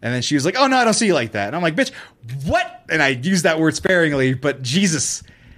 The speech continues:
Um, yeah, it was a terrible, another fucking heartbreak thing, throwing a wrench in the excellence. Um, but if you wanna see me at my absolute saddest, it's actually recorded.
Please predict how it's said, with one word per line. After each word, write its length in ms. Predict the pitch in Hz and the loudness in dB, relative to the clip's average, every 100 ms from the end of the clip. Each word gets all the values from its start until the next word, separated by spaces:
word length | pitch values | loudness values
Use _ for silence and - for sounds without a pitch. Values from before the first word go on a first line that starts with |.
| - - | -4 0
Um, 600 | 135 127 113 104 95 90 - _ _ _ _ _ _ _ - - | 2 2 0 -4 -8 -14 -20 _ _ _ _ _ _ _ -20 -18
yeah, 400 | 127 139 143 95 - | -4 0 0 -2 -6
it 100 | 127 | -4
was 240 | 147 151 135 | 0 0 0
a 140 | 131 | -2
terrible, 500 | - 135 143 135 135 | 0 2 2 2 -2
another 420 | 127 135 127 120 - | 0 0 0 -2 -2
fucking 240 | 143 123 | -4 -2
heartbreak 420 | 117 123 123 113 | 0 0 0 -2
thing, 320 | 113 113 113 | 0 -2 0
throwing 240 | - 117 113 | 0 2 2
a 60 | |
wrench 240 | 110 113 113 | 0 0 -2
in 60 | |
the 140 | 110 113 | -2 -4
excellence. 460 | 107 - 101 98 - - - - - | -4 -4 -6 -6 -12 -20 -20 -14 -4
Um, 240 | 117 107 | -2 0
but 80 | 117 | -2
if 120 | 110 | 0
you 80 | 160 | 0
wanna 200 | 208 160 | 0 0
see 220 | - 170 | 0 0
me 160 | 165 156 | 2 2
at 180 | 147 | 0
my 120 | 123 120 | -2 -2
absolute 520 | 123 127 - 131 120 | 0 0 0 -2 -2
saddest, 520 | - 135 131 107 - | 0 2 2 0 -4
it's 80 | - | -2
actually 220 | 165 202 | 0 2
recorded. 440 | 185 190 214 170 | 2 2 0 -2